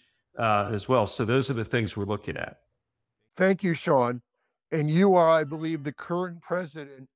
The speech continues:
Speaker 2: of the A A J. Can you tell our listeners what is the A A J, what do they do,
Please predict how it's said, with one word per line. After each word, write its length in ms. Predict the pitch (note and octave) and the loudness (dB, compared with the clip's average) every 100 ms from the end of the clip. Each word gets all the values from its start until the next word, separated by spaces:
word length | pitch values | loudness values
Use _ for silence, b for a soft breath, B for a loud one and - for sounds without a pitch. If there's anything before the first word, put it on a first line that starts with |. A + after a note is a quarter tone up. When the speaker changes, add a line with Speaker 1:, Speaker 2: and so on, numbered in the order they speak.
| - | -12
Speaker 2:
of 200 | C3 B2 | -10 -8
the 280 | C#3+ C#3 - - | -6 -8 -10 -2
A 220 | D#3+ E3 | 0 2
A 200 | D3+ C#3+ | 0 0
J. 440 | B2 C#3+ B2+ G#2 - _ _ _ _ | -2 0 0 -4 -14 _ _ _ _
Can 180 | - E3+ | -12 -6
you 80 | E3 | -6
tell 520 | - F3+ F3+ F#3 F3+ _ - | 0 2 2 0 -4 _ -2
our 180 | D3+ D#3 | 0 2
listeners 840 | E3+ E3+ - D#3+ B2+ A#2 A#2+ - _ _ | 0 -2 -4 -12 -10 -10 -14 -20 _ _
what 340 | - B2 F3 F#3 | -4 2 4 6
is 320 | F3+ C#3+ D#3+ _ | 4 0 -14 _
the 280 | C3+ A2+ C#3 | -12 -6 -4
A 300 | C3+ D#3 D#3 | -6 -10 -4
A 80 | D#3 | -2
J, 440 | B2+ C#3+ B2 A#2 A#2 _ _ _ | 0 0 0 -2 -10 _ _ _
what 220 | A2 C#3+ | -2 2
do 60 | F#3+ | 2
they 220 | F#3 F3 | 2 -2
do, 500 | C#3 C#3+ D3 D3 C#3+ | -2 -2 -2 -2 -6